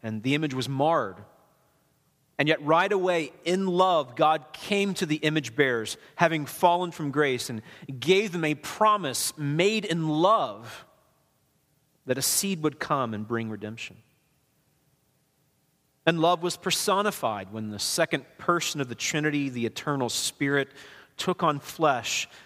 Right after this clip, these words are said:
and became a man and became Emmanuel, God with us. And because love holds the universe together, sustaining it and beautifying it despite its curse.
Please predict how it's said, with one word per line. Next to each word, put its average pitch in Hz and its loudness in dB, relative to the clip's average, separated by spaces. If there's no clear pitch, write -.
and 120 -2
became 143 -2
a 131 -4
man 127 -2
and 110 -4
became 139 -2
Emmanuel, 156 0
God 143 2
with 156 -6
us. 131 -4
And 143 0
because 165 2
love 185 4
holds 175 0
the 160 2
universe 165 0
together, 135 -2
sustaining 165 0
it 101 -8
and 139 0
beautifying 139 0
it 110 -8
despite 135 -2
its 123 -6
curse. - -10